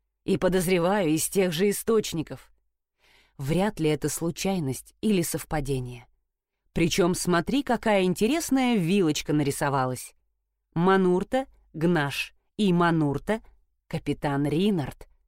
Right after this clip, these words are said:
Но напрямую они не связаны. Каждый играл свою партию, хотя общее между ними точно есть». «И что же это?»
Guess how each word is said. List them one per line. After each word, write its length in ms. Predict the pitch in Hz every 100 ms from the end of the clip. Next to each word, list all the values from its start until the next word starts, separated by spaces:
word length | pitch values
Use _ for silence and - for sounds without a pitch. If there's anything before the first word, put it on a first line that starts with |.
| _ _ _ - - -
Но 240 | 175 180 208
напрямую 720 | 214 208 220 220 277 262 151
они 240 | 151 175
не 120 | 196
связаны. 680 | 208 - 302 190 131 123 113 _ _ _ _ _ _
Каждый 540 | - 175 202 190 196 190
играл 320 | 175 208 220
свою 420 | - 190 196 208
партию, 720 | - 240 254 - 196 190 190 - _ _ _
хотя 380 | - 175 196 - -
общее 420 | 302 - - 156
между 300 | 160 147 151
ними 280 | 156 151 147
точно 480 | - 233 - -
есть». 500 | 151 131 147 - - - _ _ _ _ _ _ _ _ _ -
«И 140 | 135
что 460 | 120 - - 160 240
же 140 | 139
это?» 360 | 131 123 139